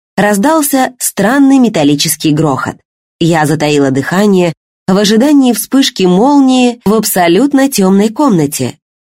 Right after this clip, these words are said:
Любой подсказки, которая помогла бы мне понять, где я нахожусь. Но когда через минуту снова раздался гром,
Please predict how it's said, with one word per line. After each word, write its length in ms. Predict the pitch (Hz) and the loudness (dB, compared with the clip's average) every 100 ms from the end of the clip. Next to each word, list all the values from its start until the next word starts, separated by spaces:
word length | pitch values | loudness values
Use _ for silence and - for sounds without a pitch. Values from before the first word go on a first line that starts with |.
| _ _ _ _ _ _ _ - | _ _ _ _ _ _ _ -2
Любой 520 | 196 220 185 233 202 | 0 2 2 2 0
подсказки, 800 | 170 160 - 277 285 - 240 226 _ _ | -2 -6 -4 -4 -2 -2 -4 -4 _ _
которая 380 | 233 262 339 311 | -4 -2 0 0
помогла 500 | 277 262 247 233 262 | 0 0 0 0 0
бы 140 | 208 | 2
мне 160 | 202 175 | 2 0
понять, 500 | 170 147 180 285 - - | 0 0 0 -2 -4 -4
где 320 | 160 147 170 | -2 0 0
я 120 | 175 | 0
нахожусь. 680 | 175 151 156 123 107 - - _ _ _ - | 0 0 -2 -2 -6 -8 -16 _ _ _ -2
Но 180 | 160 165 | 0 0
когда 320 | 165 180 180 | 0 0 0
через 280 | 180 160 160 | 0 0 2
минуту 480 | 170 202 208 143 | 2 2 0 -2
снова 420 | 135 160 185 170 156 | -2 -2 0 0 -2
раздался 540 | 147 139 151 139 131 | -2 -2 -4 -4 -4
гром, 340 | 139 202 262 | -2 -2 -2